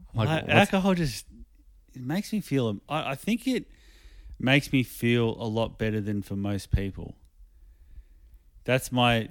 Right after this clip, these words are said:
Speaker 2: theory.
Speaker 1: How do you feel?
Speaker 2: Like, when I, I feel happy and chilled. Like, it gives me energy and relaxes me at the same time. It's, like, an awesome drug, but yeah, terrible side effects. But anyway,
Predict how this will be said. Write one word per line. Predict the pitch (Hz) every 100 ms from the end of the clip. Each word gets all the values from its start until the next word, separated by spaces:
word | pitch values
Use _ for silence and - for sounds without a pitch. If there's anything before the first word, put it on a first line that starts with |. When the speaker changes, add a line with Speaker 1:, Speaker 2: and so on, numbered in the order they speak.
| -
Speaker 2:
theory. | 117
Speaker 1:
How | 110
do | 98
you | 90
feel? | - - - 98 -
Speaker 2:
Like, | - 135 143
when | 147
I, | 185 196 - - 131 - - 143
I | 139
feel | 135 - 147 143 127 - -
happy | - 143 156 165 147 - -
and | 127 135
chilled. | 127 - 117 110 107 - - - -
Like, | 123 117
it |
gives | 123 139
me | 135 135 -
energy | 131 135 117 123 117
and | 120 113
relaxes | 113 113 110 - 110 98
me | 104 104 95 - -
at | 113
the | -
same | 104 - 107 101
time. | - 98 98 85 -
It's, | 98 - -
like, | 123 120 - -
an | 123 107
awesome | 110 120 - 113 107 98 - - - - _
drug, | - 107 95
but | 101
yeah, | 101 95 87
terrible | - 110 101
side | 101 - 95 95
effects. | - - -
But | - 110 113
anyway, | 127 110 95